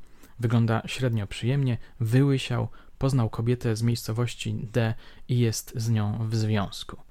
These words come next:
Gdzie mieszka, również póki co nie wiem, ale są dwie opcje. Albo w miejscowości Z, po Mietku,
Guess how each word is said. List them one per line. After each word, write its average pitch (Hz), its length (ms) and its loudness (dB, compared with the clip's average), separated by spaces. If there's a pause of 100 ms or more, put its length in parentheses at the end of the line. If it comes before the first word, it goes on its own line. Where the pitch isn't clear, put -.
(120)
Gdzie 120 220 4
mieszka, 156 400 0
również 143 360 2
póki 120 220 -6
co 117 120 -2
nie 110 160 2
wiem, 151 220 0 (340)
ale 147 140 4
są 160 220 2
dwie 139 240 0
opcje. 113 480 -4
Albo 131 300 2
w - 100 -4
miejscowości 127 640 0
Z, 147 320 -2 (260)
po - 100 0
Mietku, 143 480 0